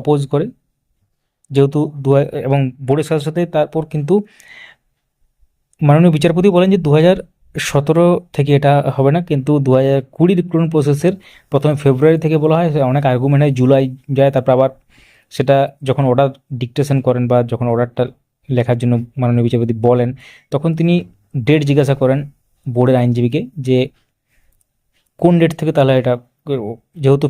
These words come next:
ফেব্রুয়ারি একটা ব্যাপার আছে আর জুলাইয়ের একটা ব্যাপার আছে দু হাজার একুশ সালের। তো ultimately সেটা ছেড়ে দেওয়া হয়, যেটা আমরা বুঝতে পারলাম লাইভ দেখে ডিপিএসসির উপর বা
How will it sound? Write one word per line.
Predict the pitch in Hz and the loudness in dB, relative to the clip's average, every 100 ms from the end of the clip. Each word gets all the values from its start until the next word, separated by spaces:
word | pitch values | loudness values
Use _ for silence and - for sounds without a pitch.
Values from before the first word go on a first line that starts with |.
| 143 | -2
ফেব্রুয়ারি | 131 135 147 151 | 0 2 2 2
একটা | 147 147 | 0 -2
ব্যাপার | 139 143 | 0 0
আছে | 143 147 | 2 0
আর | 143 | -2
জুলাইয়ের | 135 139 135 | 0 2 0
একটা | - | -2
ব্যাপার | 123 120 117 | -2 -2 -4
আছে | 180 _ | -8 _
দু | 123 | 0
হাজার | 120 | 2
একুশ | 120 117 | 0 -2
সালের। | 120 165 - - - _ _ - | -2 -4 -8 -20 -20 _ _ -6
তো | 127 123 123 - 139 | 0 0 0 -2 -2
ultimately | 135 170 165 180 175 | 0 0 -2 -2 -4
সেটা | 151 147 - | -4 -6 -6
ছেড়ে | - 139 143 | -2 0 0
দেওয়া | 143 | 0
হয়, | 160 208 _ 135 | 0 -4 _ -8
যেটা | 127 123 | -4 -2
আমরা | 123 120 | 0 0
বুঝতে | 123 123 135 | -2 0 2
পারলাম | 139 143 123 | 2 2 2
লাইভ | 127 123 127 | 0 0 -2
দেখে | 123 185 _ _ _ _ _ _ _ _ 127 | -4 -6 _ _ _ _ _ _ _ _ -2
ডিপিএসসির | 135 147 - 131 | 0 0 0 -2
উপর | 123 170 _ _ _ _ 139 | -2 -6 _ _ _ _ -6
বা | 120 | -4